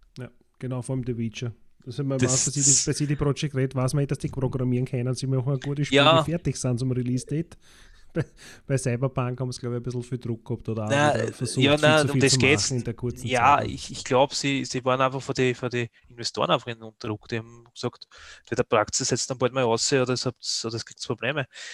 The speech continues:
Speaker 2: Und die werden halt dann so richtig, die werden schon gewusst haben, ja, <laughs> wir sind nicht fertig, müssen wir halt hoffen, dass es nicht so auffällt. <laughs> Alter. Ja, ähm, schon, also ich, ich, ich, ich glaub, das, das ist ja momentan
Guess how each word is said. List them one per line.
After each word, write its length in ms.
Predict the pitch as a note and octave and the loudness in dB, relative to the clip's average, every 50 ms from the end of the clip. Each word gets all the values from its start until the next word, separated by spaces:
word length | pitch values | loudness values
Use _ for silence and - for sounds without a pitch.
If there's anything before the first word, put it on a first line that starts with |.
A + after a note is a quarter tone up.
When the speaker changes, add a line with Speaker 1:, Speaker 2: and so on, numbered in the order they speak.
| - - | -18 -20
Speaker 2:
Und 80 | _ _ | _ _
die 100 | B2+ A#2+ | 2 4
werden 80 | B2 B2 | 4 4
halt 160 | B2 A#2+ - | 2 2 0
dann 80 | C3 B2 | -2 -2
so 140 | - C3+ B2+ | 0 -2 0
richtig, 280 | B2+ C3 - - B2+ | -2 -2 -6 -6 -6
die 60 | A#2 | -4
werden 100 | A2+ A#2+ | -4 -2
schon 100 | - B2 | -2 -2
gewusst 260 | A2 A#2 D3 - - - | -2 -2 -4 -4 -4 -6
haben, 200 | C3+ B2+ A2+ - _ _ _ _ _ - | -8 -10 -14 -20 _ _ _ _ _ -8
ja, 100 | B2+ A#2+ A2+ | -8 -8 -8
<laughs> 40 | B2 | -6
wir 80 | A#2+ | -4
sind 340 | A#2+ - - - - - - | -2 -2 -2 -2 -4 -6 -4
nicht 180 | B2+ - - - | -2 -4 0 0
fertig, 320 | D3 - - - B2 - | 0 0 -2 -6 -8 -8
müssen 180 | A#2+ A#2+ A#2+ - | -8 -8 -6 -4
wir 60 | - | -4
halt 100 | C3+ - | -4 -4
hoffen, 280 | C3 B2+ B2 - - C#3 | -4 -4 -4 -4 -4 -4
dass 160 | C3 C3 - | -2 0 0
es 100 | - C3 | 0 0
nicht 120 | C3 B2+ - | -2 -2 -2
so 120 | - A2+ | 0 0
auffällt. 460 | B2 D3 - - - - - - - - _ _ _ _ _ _ _ _ | 0 0 -2 -6 -4 -4 -2 -2 -4 -8 _ _ _ _ _ _ _ _
<laughs> 640 | - - - - - - - _ - - - - - | -18 -14 -8 -8 -8 -8 -8 _ -14 -14 -12 -8 -4
Alter. 360 | - - - - - - - - - - - - - - - - - D2+ B1+ B1+ - - - _ - - - - _ _ - - - - - - - - - - _ _ - - - - - - - - - - | -4 -2 -2 -4 -6 -6 -8 -8 -10 -18 -20 -18 -16 -16 -12 -10 -10 -10 -10 -12 -18 -20 -20 _ -20 -20 -20 -20 _ _ -18 -16 -16 -16 -20 -20 -20 -20 -20 -20 _ _ -20 -18 -18 -18 -18 -20 -20 -20 -16 -4
Ja, 320 | - A2+ A#2+ C#3 D3 C#3 - - - - | 2 4 4 4 4 2 -2 -8 -6 -2
ähm, 320 | B2 A#2 A#2 A#2 A#2 A#2 | -2 -2 -2 -2 -8 -10
schon, 360 | - - - B2 C3 C3+ B2+ - | -8 -4 -2 0 0 0 0 0
also 320 | A2+ A2+ - B2+ A#2 A2 - _ | -2 -2 -2 -4 -4 -6 -10 _
ich, 300 | - - - - B1 - - - - | -18 -18 -12 -12 -12 -12 -12 -14 -14
ich, 280 | - - - B2 - - - | -14 -10 -6 -4 -4 -4 -4
ich, 240 | - C3+ - - A2 | -4 -4 -4 -2 -4
ich 100 | C3 B2+ | -2 0
glaub, 200 | C3 C3 B2+ - | 0 0 0 0
das, 160 | - - - | -6 -6 -4
das 180 | - C#3 C3 - | -4 -4 -4 -4
ist 120 | C#3 B2+ | -2 0
ja 80 | C#3+ C3+ | 0 -2
momentan 440 | B2+ A#2+ C3+ C#3+ - C3+ C3+ C3+ | 0 -2 -2 0 2 2 2 2